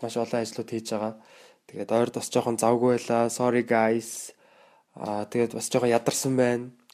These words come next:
Ханиад туссан. Аа, жоохон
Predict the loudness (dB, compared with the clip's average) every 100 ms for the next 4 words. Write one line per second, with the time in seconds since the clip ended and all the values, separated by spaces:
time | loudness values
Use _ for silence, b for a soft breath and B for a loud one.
0 | _ -2 2 2 -2 -6 -2 2 2 0
1 | -10 b b b b b b b _ -10
2 | -6 -4 -2 -2 -4 -10 -8 -2 -2